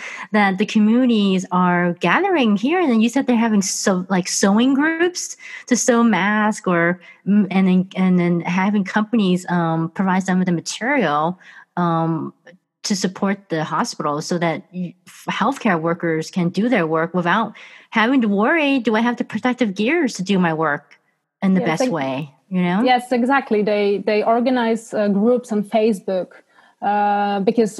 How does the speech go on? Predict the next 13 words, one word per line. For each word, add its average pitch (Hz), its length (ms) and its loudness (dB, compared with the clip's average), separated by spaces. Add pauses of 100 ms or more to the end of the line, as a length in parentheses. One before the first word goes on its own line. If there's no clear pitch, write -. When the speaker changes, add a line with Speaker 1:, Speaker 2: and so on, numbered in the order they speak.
(100)
Speaker 2:
obviously 226 460 2
you 226 80 4
cannot 226 320 2
gather. 190 360 0
At 196 140 0
this 220 160 0
moment, 226 380 2
gathering 226 640 2
of 214 300 0 (240)
two 262 180 2
people 254 420 2
of 214 160 2
more 226 580 2